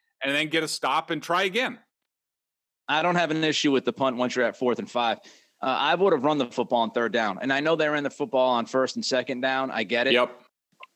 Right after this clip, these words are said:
Speaker 2: You, when you look at that situation, you really need one first down and maybe a couple of more yards, and you're in field goal range. And to
Speaker 1: Mm-hmm.
Speaker 2: me,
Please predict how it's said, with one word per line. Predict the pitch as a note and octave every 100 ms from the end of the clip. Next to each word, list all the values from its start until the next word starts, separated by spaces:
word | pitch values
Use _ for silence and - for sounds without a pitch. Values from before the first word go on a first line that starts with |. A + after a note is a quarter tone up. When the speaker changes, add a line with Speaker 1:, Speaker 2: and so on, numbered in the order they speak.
| -
Speaker 2:
You, | D3+ D3+ D3+
when | D3 D3
you | D3
look | E3+
at | G#3+
that | G3+ F3+
situation, | F3+ D#3+ D#3 C#3+ C#3+ C#3 B2
you | C#3
really | F#3+ A#3 A3
need | G3 F#3+
one | B2+ D#3+ E3
first | - D#3+ -
down | C#3+ D3+ C#3
and |
maybe | C3 C#3 C#3
a | -
couple | C#3+ - C3+
of | A2+
more | C3+ B2+
yards, | A2+ B2 D#3 D#3
and | C3+ C#3+
you're | G3
in | F3
field | - E3+ D3+
goal | A#2
range. | G#2+ F2 D#2+ - -
And | D3 -
to |
Speaker 1:
Mm-hmm. | -
Speaker 2:
me, | E3 A3+ F3 D3+